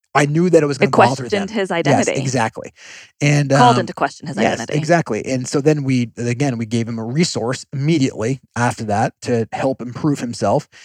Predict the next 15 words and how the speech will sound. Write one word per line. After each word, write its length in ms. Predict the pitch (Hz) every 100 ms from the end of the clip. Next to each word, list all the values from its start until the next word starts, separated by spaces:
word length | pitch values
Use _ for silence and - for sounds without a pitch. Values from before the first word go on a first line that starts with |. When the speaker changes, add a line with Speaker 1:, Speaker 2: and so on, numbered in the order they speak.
| - _
Speaker 1:
And 80 | 127
then 80 | 139
we 100 | 135
scheduled 540 | 123 - 165 147 143 120
that 240 | 139 -
day 360 | 156 156 120 117
a 80 | 127
follow-up 440 | 123 131 151 139
meeting 380 | 117 151 139 120
so 80 | 123
I 40 | 120
can 120 | 123
meet 140 | 170 127
with 160 | 117
him 240 | 110 113